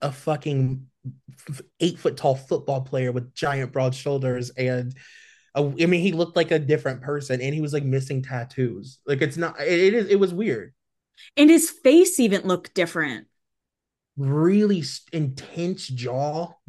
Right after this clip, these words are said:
Speaker 1: big-ass teeth. I was like, "Who is that?"
Speaker 2: Yeah,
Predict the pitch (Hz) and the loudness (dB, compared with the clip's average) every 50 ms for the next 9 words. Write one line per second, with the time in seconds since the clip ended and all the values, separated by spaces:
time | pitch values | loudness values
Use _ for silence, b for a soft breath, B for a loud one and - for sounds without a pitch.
0 | 131 120 - 143 160 160 160 170 165 165 160 156 156 - - - - 151 151 160 | -10 -8 -6 -4 -4 -4 -4 -4 -4 -4 -6 -6 -8 -12 -18 -16 -12 -10 -8 -8
1 | 175 175 - 139 156 170 175 170 160 180 233 311 302 208 269 269 180 135 131 127 | -8 -8 -8 -8 -6 -4 -4 -4 -4 -2 2 6 6 6 6 4 2 0 0 0
2 | 117 117 - - _ _ _ _ _ _ _ _ _ _ _ _ _ _ _ _ | 0 -2 -6 -8 _ _ _ _ _ _ _ _ _ _ _ _ _ _ _ _
3 | _ _ _ _ _ _ - 285 302 359 359 349 | _ _ _ _ _ _ 6 8 8 8 8 6